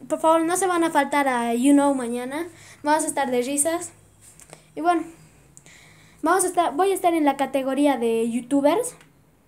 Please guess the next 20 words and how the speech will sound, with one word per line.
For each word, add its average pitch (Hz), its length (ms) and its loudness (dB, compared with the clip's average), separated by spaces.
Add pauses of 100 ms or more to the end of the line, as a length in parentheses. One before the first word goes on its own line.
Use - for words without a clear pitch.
(160)
A 254 80 -12
ver 254 120 -10
si 294 80 -4
me 254 100 -4
encontráis. 240 460 -12 (1200)
Y 294 120 -6
bueno, 339 200 -2 (1160)
esto 359 220 -4
es 349 60 -10
todo 349 200 2
lo 311 140 -2
que 294 100 -4
le 262 120 -10
quería 285 320 -6
comentar. 269 540 -8
Ah, 370 180 0
y 392 80 4
una 381 160 -4
cosa 320 200 -6
más. 311 320 -8